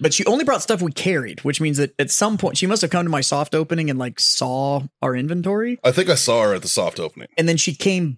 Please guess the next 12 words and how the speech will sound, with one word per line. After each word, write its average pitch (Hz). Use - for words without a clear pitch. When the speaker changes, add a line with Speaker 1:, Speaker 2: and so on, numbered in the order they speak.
Speaker 1:
back 214
and 139
only 202
brought 185
titles 135
I 120
sold. -
Speaker 2:
Right. 98
Speaker 1:
Which -
I 156
respect, 127
like, 131